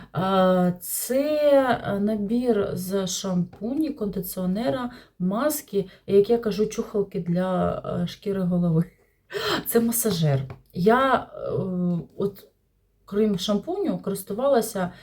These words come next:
користуюся зараз, у мене кондиціонер в використанні, маска в мене вже закінчилася, мені вони дуже сподобалися.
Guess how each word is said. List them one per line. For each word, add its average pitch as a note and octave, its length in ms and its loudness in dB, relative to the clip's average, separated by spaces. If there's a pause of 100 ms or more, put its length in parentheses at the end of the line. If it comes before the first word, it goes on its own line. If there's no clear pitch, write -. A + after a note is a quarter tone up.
(140)
користуюся G3+ 640 2
зараз, F3 480 2
у F3+ 40 -4
мене F3 180 2
кондиціонер F#3 560 -4
в D#4+ 60 -6
використанні, G#3 800 -6 (220)
маска C4+ 320 -2
в G3 40 0
мене G#3+ 200 0
вже F#3+ 140 0
закінчилася, F3 840 -4
мені F#3+ 160 0
вони G3 200 -2
дуже F3 320 -2
сподобалися. E3 760 -4